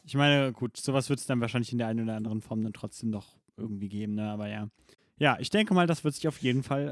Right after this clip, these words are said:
äh, sehr verändern in den nächsten Jahren. Und ich denke, da können wir uns alle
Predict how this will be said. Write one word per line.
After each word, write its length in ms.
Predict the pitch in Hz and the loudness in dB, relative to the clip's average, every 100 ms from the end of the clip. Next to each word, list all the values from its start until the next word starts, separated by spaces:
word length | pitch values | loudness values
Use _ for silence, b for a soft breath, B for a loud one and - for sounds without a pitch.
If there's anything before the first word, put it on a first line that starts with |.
| 151 | -2
äh, 40 | 160 | 0
sehr 200 | 131 131 | 0 -4
verändern 360 | - 156 160 117 | -4 -2 0 2
in 120 | 107 | 0
den 100 | 107 | -2
nächsten 320 | 107 107 - | -6 -8 -6
Jahren. 300 | 104 104 104 _ - - | -6 -6 -8 _ -20 -12
Und 260 | 139 120 | -8 -6
ich 120 | - | -6
denke, 240 | - 139 - | -4 -4 -4
da 160 | 147 | -6
können 220 | - 131 151 | -4 -2 0
wir 60 | |
uns 140 | 170 - | -2 -4
alle 400 | 117 127 156 | -4 0 0